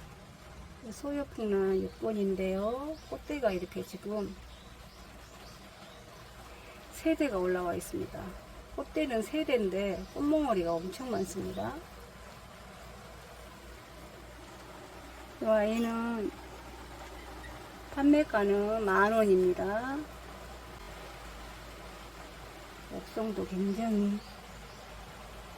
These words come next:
넓은 데다가 촉수는 많지는 않아도 꽃대가 상당히 짱짱하게 꽃몽어리가 많이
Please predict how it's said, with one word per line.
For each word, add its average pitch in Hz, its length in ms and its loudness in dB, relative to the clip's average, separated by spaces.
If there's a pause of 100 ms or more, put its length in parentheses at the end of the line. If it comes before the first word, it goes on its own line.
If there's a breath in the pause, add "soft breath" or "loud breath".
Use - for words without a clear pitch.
(380)
넓은 202 520 2
데다가 196 600 2 (1700)
촉수는 269 440 -2
많지는 190 600 4
않아도 190 520 2 (3500)
꽃대가 285 480 -2
상당히 277 800 2 (220)
짱짱하게 214 880 -2 (1120)
꽃몽어리가 277 500 0
많이 185 480 4